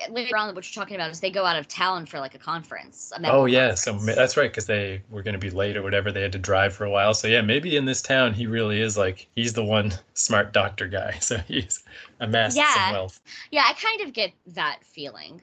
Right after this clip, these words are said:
Speaker 1: So, you, I wanna also just instill the fact to the audience that this house is chilly, and I mean that in the sense that these are not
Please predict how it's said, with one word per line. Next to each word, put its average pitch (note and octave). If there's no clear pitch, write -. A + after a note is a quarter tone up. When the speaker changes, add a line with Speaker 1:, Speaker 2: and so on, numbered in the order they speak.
Speaker 1:
So, D4
you, C#4+
I D#4
wanna F4
also C4+
just G#3+
instill G3+
the F#3
fact F3
to G3
the F3
audience D#3+
that D3+
this A3+
house A3
is E3+
chilly, G2+
and G3+
I G#3+
mean C4+
that B3
in A3+
the G#3+
sense G#3+
that F3+
these F4
are A4+
not E4